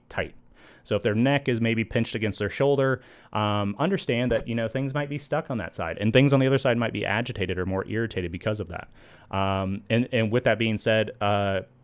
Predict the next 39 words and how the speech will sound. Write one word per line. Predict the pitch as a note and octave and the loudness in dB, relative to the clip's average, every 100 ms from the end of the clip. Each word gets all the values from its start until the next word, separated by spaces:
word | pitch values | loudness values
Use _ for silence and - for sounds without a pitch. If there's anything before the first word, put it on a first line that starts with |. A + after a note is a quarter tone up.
| _ _ - | _ _ -6
you | G#2+ | 0
know, | G#2 | 2
I | G#2 | 2
have | G#2 | 2
a, | G2 F#2+ F#2+ F#2 F2+ | 0 -2 -2 -2 -4
a, | |
a | F#2+ | -2
friend | A2+ A2 | 0 0
right | G#2 | 0
now | G2+ G2 | 0 -2
who's, | F#2 G2+ G2 F#2+ - | -2 -4 -4 -6 -10
uh, | - F#2 F2+ F2 | -8 -6 -6 -6
her | - A2 | -4 -2
baby's | G#2 G2 | -2 -2
about | G2 F#2 | -4 -6
to | - | -2
come, | B2+ A#2+ | 0 0
and | G#2 | 0
the | G2+ | -2
baby | F#2+ A2+ B2+ | 0 2 2
is | A#2 A2 | 0 0
in | G#2 | -2
such | - B2 | 0 0
a | C3+ | 0
way | G2+ F#2 F2+ A2+ - - - - | 0 0 0 -2 -8 -20 -20 -4
that | G2+ A2 | -2 0
when | A2 G#2+ | 2 2
she | - A2 G#2 G#2 - | 0 0 0 -2 0
kicks | D3+ D3 - | 0 2 -2
or | G#2 | 0
pushes, | G#3+ A3 A2 G#2 | 2 4 2 2
her | G#2+ | 0
head | G2+ C3 C#3+ | 0 2 2
just | A2 - | 0 -2
kind | G#2+ | -4
of | F#2 | -2
pile | - B2+ B2+ | 0 0 2
drives | A2+ G#2 G2+ G#2 | 2 0 0 0
into, | G#2+ - G2 G2 F#2+ F#2+ | -2 0 0 2 0 -4